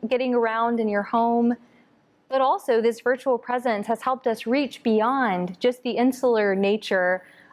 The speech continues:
of the church services before. Of course, we were open to all people, but having it in this virtual form, this vir-, virtual platform,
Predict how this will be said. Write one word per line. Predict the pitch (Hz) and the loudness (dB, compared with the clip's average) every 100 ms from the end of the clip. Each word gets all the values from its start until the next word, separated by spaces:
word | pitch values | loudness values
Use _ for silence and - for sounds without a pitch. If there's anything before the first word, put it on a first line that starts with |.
| - | -4
of | 226 202 | -4 -4
the | 240 | -4
church | 247 220 | -2 -4
services | - 208 196 202 202 | 0 0 0 -2 -4
before. | 190 196 254 262 - 78 - _ _ _ - | -2 -4 0 0 -2 -6 -12 _ _ _ -16
Of | - | -6
course, | 370 370 349 | -4 -4 0
we | |
were | 285 262 - | 2 2 2
open | 254 269 233 | -2 0 -2
to | 214 | 0
all | - 190 | 0 -2
people, | 190 190 180 185 175 | -2 -8 -2 0 0
but | 180 226 | 0 -4
having | 294 302 330 311 | -2 -4 -4 -4
it | 262 | 0
in | 240 | 0
this | 220 220 | 0 -2
virtual | 220 233 - 240 214 196 | -2 -2 0 0 0 -2
form, | - 220 214 175 175 185 | 0 0 0 -4 -6 -4
this | 214 | -4
vir-, | - 226 233 | -2 0 0
virtual | 208 226 240 - 254 220 | 0 -2 -2 0 0 0
platform, | 220 214 214 - 202 180 - 233 | -2 -4 -4 -6 -8 -6 -6 -10